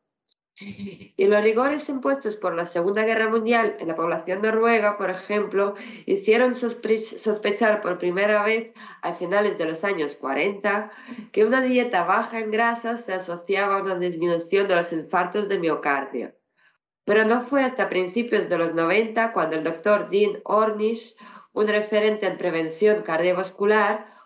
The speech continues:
publicó en la revista Lancet la evidencia de la regresión de la placa de ateroma en veintiocho humanos con una dieta vegetariana baja en grasas, ejercicio físico moderado,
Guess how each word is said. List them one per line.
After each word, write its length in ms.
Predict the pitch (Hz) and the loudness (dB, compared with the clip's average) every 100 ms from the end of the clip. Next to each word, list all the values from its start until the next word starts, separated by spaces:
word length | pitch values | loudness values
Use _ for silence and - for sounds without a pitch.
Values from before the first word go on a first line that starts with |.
| _ | _
publicó 440 | 196 196 196 220 | -4 0 0 2
en 200 | 240 233 | 0 2
la 120 | 233 233 | 2 2
revista 720 | 233 254 247 214 220 - - | 2 0 -2 0 0 -2 -2
Lancet 760 | 196 208 214 - 214 214 220 - - - | 0 2 0 -6 -2 -2 -2 -10 -20 -6
la 140 | 190 | -2
evidencia 580 | 196 185 196 220 220 233 | 0 2 4 2 2 -2
de 100 | 202 | 0
la 140 | 180 170 | 0 0
regresión 640 | 175 165 170 - 208 196 | -2 -2 -4 -2 0 0
de 80 | 170 | 0
la 160 | 156 | 0
placa 380 | 175 190 196 170 | 2 0 0 -2
de 160 | 156 156 | 0 0
ateroma 640 | 156 156 185 214 170 160 | 0 0 2 2 0 -4
en 160 | 151 160 | -6 -2
veintiocho 720 | 170 175 175 180 185 - 180 | 0 0 2 2 0 -2 -6
humanos 560 | 185 208 214 208 214 - - - - _ | 0 2 2 0 -2 -8 -20 -20 -20 _
con 180 | 190 196 | -2 2
una 180 | 220 226 | 2 2
dieta 400 | 202 214 214 240 | 2 2 2 0
vegetariana 800 | 226 196 175 165 170 190 214 208 | -2 -6 -2 0 2 0 0 0
baja 320 | 180 - 196 | 0 -2 -6
en 120 | 180 | -4
grasas, 440 | 147 143 - 98 - - - 208 - | -4 -4 -8 -12 -12 -20 -20 -18 -6
ejercicio 800 | 170 185 180 185 226 214 180 170 | -4 -2 -2 0 0 2 2 2
físico 460 | 196 190 180 180 170 | 0 0 -2 -2 -2
moderado, 760 | 160 160 185 233 262 285 285 | 0 2 2 2 2 -2 -8